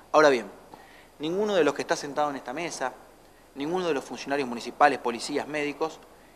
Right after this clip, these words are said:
este, puede, este, prohibir el avance del virus. Ningún, más que hacer prevención no podemos. Estamos tratando de que no haya cono-, eh, casos de coronavirus, sí, pero no, nuestro objetivo no es coronavirus cero.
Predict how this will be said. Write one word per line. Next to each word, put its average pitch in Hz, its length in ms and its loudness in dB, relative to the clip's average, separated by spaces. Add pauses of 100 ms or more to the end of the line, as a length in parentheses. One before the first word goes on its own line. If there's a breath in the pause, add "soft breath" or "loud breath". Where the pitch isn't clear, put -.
(140)
este, 123 440 -4 (920 soft breath)
puede, 185 400 4 (220)
este, 127 480 -2 (460)
prohibir 170 580 4 (160)
el 135 140 0
avance 151 420 2
del 127 140 -4
virus. 113 300 -10 (360 loud breath)
Ningún, 175 440 -4 (120)
más 208 220 0
que 226 100 -2
hacer 196 300 -2
prevención 165 580 -2
no 175 140 -6
podemos. 135 480 -6 (240 loud breath)
Estamos 208 340 2
tratando 185 300 0
de 156 100 0
que 143 80 -4
no 160 60 -2
haya 156 200 -6
cono-, 139 300 -6
eh, 131 120 -6
casos 160 260 -4
de 139 60 0
coronavirus, 139 520 -2
sí, 202 180 -4 (800 soft breath)
pero 156 160 6
no, 160 340 0
nuestro 156 280 -4
objetivo 220 400 0
no 233 80 0
es - 180 -6 (160)
coronavirus 135 580 -2
cero. 110 260 -8